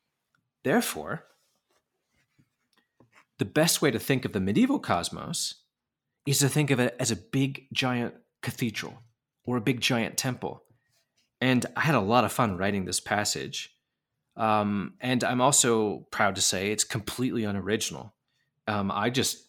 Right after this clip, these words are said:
stole it from Cicero and from Macrobius and Chalcidius and Dionysius,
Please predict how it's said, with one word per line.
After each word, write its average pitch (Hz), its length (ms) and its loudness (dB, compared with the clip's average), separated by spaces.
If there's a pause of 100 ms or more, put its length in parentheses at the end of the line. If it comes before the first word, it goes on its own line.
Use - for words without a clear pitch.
(120)
stole 92 360 -2
it - 80 -10
from 87 240 -8
Cicero 90 760 2
and 95 240 -10
from 90 320 -10 (260)
Macrobius 104 640 0
and 104 100 -6
Chalcidius 101 760 0
and 90 140 -6
Dionysius, 110 760 0